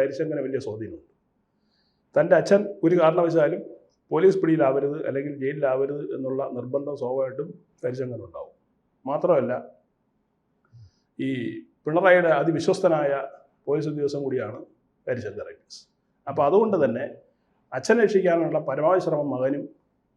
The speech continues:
ഈ ഐ പി എസ് ആരെ രക്ഷിക്കാനുള്ള പരമാവധി ശ്രമം, ആ, പിണറായി വിജയനും നടത്തും.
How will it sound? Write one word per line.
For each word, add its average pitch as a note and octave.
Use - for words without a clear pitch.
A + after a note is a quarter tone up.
ഈ C#3+
ഐ -
പി G#3
എസ് F#3+
ആരെ F#3
രക്ഷിക്കാനുള്ള D#3+
പരമാവധി C#3+
ശ്രമം, C3+
ആ, -
പിണറായി D3
വിജയനും C3
നടത്തും. -